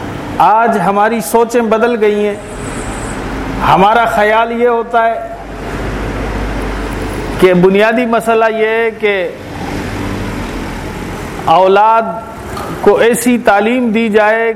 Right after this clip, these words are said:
کہ وہ بس کمانے کے قابل ہو جائے، دنیا سمیٹنے کے قابل ہو جائے، اس کو ہم نے فرض سمجھ لیا ہے۔ مگر اس سے زیادہ بنیادی فرض جو ہمارے اوپر بنتا ہے وہ یہ ہے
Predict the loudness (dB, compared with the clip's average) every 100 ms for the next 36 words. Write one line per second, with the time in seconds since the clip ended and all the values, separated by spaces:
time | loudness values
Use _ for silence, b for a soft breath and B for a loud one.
0 | -2 -2 2 2 2 0 -4 -10 -16 -14
1 | -14 -12 -12 -12 -12 -12 -12 -12 -10 -10
2 | -8 -4 0 4 4 2 -2 -6 -10 -10
3 | -10 0 2 4 4 4 2 2 4 2
4 | 4 2 2 0 0 -2 -8 -14 -16 -16
5 | -16 -14 -14 -14 -14 -4 2 6 6 6
6 | 4 2 0 2 2 0 -2 0 -2 0
7 | 2 2 2 2 0 2 2 2 -2 -4
8 | -2 -2 2 2 2 0 -2 2 2 2
9 | 0 2 2 0 0 0 -4 -10 -10 -10
10 | -12 -12 -12 -12 -14 -14 -14 -16 -16 -14
11 | -14 -14 -14 -14 -2 2 4 4 2 0
12 | 0 2 2 2 2 2 0 0 0 0
13 | 0 -2 2 2 0 2 4 4 4 2
14 | 0 0 -2 0 -2 2 2 2 0 0
15 | 0 2 0 2 0 -2 -4